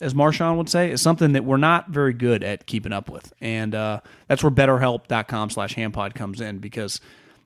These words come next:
is something preventing you from achieving your goals? What interferes with your happiness? Uh, BetterHelp will assess your needs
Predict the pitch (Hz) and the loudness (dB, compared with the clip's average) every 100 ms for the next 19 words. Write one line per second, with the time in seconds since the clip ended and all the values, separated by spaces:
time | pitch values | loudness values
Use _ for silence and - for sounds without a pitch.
0 | - - 226 339 240 151 151 170 170 - | -2 0 2 2 2 4 4 4 0 0
1 | 170 160 180 170 175 175 185 - - - | -2 0 0 0 0 0 -2 -6 -4 2
2 | 196 202 165 180 175 160 156 151 156 208 | 4 2 0 0 0 0 -2 0 0 0
3 | - - 143 - _ - - _ - 135 | -2 -8 -10 -12 _ -20 -20 _ -2 2
4 | 135 135 190 185 175 170 147 123 - 180 | 2 6 6 8 6 4 2 2 2 2
5 | - 208 156 131 - - | 2 0 2 0 -4 -12